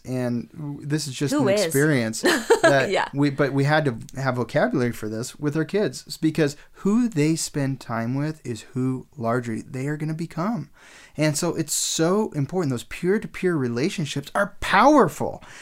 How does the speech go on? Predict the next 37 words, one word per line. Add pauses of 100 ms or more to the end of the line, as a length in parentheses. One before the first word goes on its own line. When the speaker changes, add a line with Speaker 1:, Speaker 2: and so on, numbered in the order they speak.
(140)
Speaker 1:
And
if
you're
not (180)
intimately
understanding
who
they're
spending
time
with (300)
and
being
purposeful
about
that, (220)
you're
making
a
big
mistake.
And
you
might
be,
have
really
young
kids (360)
who, (640)
who
you're
spending
time
with
right
now,